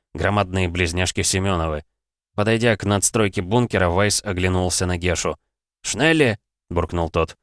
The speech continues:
И Зигфрид поспешно набрал код на тяжёлой двери, она и отворилась.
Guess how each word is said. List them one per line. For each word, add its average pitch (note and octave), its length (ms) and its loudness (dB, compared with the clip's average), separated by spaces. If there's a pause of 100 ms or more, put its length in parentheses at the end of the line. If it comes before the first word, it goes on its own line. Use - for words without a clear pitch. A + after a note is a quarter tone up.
(500)
И G#2 120 0
Зигфрид A#2 500 0
поспешно G#2 520 -2
набрал F#2 320 0
код A2+ 280 -2
на F#2 120 -2
тяжёлой F2+ 420 0
двери, F#2+ 420 0 (300)
она F2 240 -2
и E2+ 40 0
отворилась. F2 640 0